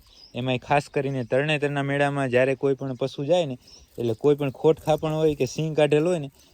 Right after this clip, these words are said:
તો એમાં એનો નંબર આવતા નથી. એટલા માટે આપણે હમણાં એના સિંગ નહીં કાઢીએ અને પછી એકાદી વાર લઈ જશું. હું લગભગ આ સાલ જ લઈ જવાની ઈચ્છા છે, એટલા માટે ત્યાં સુધી સિંગ નહીં કાઢીએ, પછી એમાં નંબર લઈ અને પછી કાઢશું.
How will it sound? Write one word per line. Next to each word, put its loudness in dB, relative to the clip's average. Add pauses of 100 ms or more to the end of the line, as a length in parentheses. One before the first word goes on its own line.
(120)
તો 2
એમાં -2
એનો -2
નંબર 0
આવતા 4
નથી. -6
એટલા -2
માટે 0
આપણે 0 (160)
હમણાં -2
એના -4
સિંગ -8
નહીં -6
કાઢીએ 0 (540)
અને -4
પછી -4
એકાદી -2
વાર 0
લઈ 0
જશું. -4
હું -6
લગભગ -4
આ -4
સાલ -2
જ -4 (280)
લઈ 4
જવાની 2
ઈચ્છા 0
છે, 2 (300)
એટલા 0
માટે 0
ત્યાં 2
સુધી -4
સિંગ -2
નહીં -2
કાઢીએ, 2
પછી -2
એમાં 2
નંબર 4
લઈ 6
અને 2
પછી 0
કાઢશું. 0